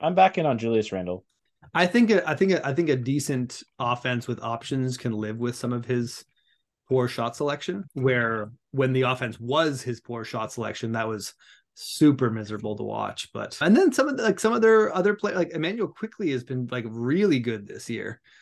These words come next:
Speaker 2: Like, and, and,
Speaker 1: Yeah.
Speaker 2: and not in a way that I expected. I, I kinda thought of him as sort of like, kinda like what Bones Hyland was this year, but he's been good on defense, and he's been, like, you know, just crafty and, and finding ways to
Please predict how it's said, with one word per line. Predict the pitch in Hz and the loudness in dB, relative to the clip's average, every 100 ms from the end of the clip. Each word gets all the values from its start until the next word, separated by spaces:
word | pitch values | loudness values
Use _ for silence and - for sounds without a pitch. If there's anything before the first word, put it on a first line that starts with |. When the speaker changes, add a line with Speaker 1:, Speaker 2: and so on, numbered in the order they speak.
| _ _ - | _ _ 2
Speaker 2:
Like, | 139 | 4
and, | 175 | 4
and, | 180 170 | 4 4
Speaker 1:
Yeah. | |
Speaker 2:
and | - | 6
not | 190 208 | 6 6
in | |
a | 180 | 6
way | 165 170 | 6 6
that | 143 | 4
I | |
expected. | 127 - - 165 135 110 | 0 -4 -2 -2 -2 -4
I, | 113 127 | -4 -4
I | |
kinda | 131 170 | -2 -2
thought | 139 143 | 0 -2
of | 117 | -2
him | 135 135 | -4 -6
as | 117 | -6
sort | 131 | -6
of | 120 | -6
like, | 110 107 - _ _ - | -8 -12 -16 _ _ -6
kinda | 156 135 | -2 0
like | 127 | 0
what | 120 107 | 0 -2
Bones | 117 117 | -2 -4
Hyland | - 117 139 113 | -4 -2 -2 -2
was | 101 104 107 | -6 -8 -8
this | 101 - | -8 -6
year, | 107 | -6
but | 104 | -4
he's | 113 147 | -2 2
been | 131 113 - - _ | 2 2 -2 -18 _
good | 147 151 | 4 6
on | 170 143 | 4 2
defense, | 135 127 123 123 | 0 0 -2 -2
and | 127 | -2
he's | 120 | -2
been, | 110 123 117 110 | -4 -4 -4 -8
like, | 107 - _ 165 | -14 -18 _ -4
you | 139 | -2
know, | 117 | -2
just | 107 - | -4 -12
crafty | - - 120 139 - 127 | -10 -2 -2 -2 -2 -2
and, | 113 113 | -2 -4
and | 120 113 | -6 -4
finding | 139 131 131 | -2 -2 -2
ways | 120 120 | -2 -4
to | 120 110 | -4 -8